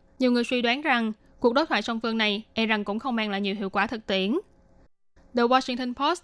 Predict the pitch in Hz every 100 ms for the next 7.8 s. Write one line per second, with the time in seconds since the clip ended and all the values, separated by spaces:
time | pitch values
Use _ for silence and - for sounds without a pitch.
0 | - 220 240 269 220 233 233 214 226 226
1 | 220 233 226 247 233 233 - - 269 277
2 | 294 302 269 240 226 226 220 262 277 214
3 | 220 214 262 - - 226 240 240 240 240
4 | 226 262 294 233 277 220 277 - 233 277
5 | - 226 262 - 226 226 294 - 233 220
6 | 294 381 _ _ - - - 294 254 214
7 | 262 285 339 254 240 214 202